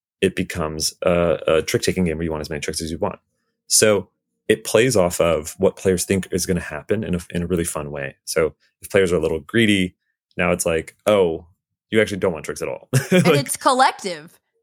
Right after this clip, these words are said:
Speaker 2: It's
Speaker 1: Yes, yes, yes.
Speaker 2: collective, like, the sum of everybody's bid.
Speaker 1: That is a huge point. Oh my gosh.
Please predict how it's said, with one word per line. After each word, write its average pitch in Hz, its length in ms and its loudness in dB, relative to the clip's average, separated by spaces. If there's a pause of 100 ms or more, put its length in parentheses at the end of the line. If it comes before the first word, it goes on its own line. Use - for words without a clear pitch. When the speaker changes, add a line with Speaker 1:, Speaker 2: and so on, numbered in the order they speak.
Speaker 2:
It's 208 160 -6
Speaker 1:
Yes, - 0 -
yes, - 0 -
yes. 139 100 2
Speaker 2:
collective, 226 600 0
like, 196 180 -4
the 220 120 -4
sum 226 380 2
of 202 220 0 (500)
everybody's 214 640 0
bid. 165 480 -8 (360)
Speaker 1:
That - 100 -8
is 107 100 -2
a 95 40 -4
huge 120 380 0
point. 104 200 0
Oh 98 60 2
my 101 80 4
gosh. 90 180 2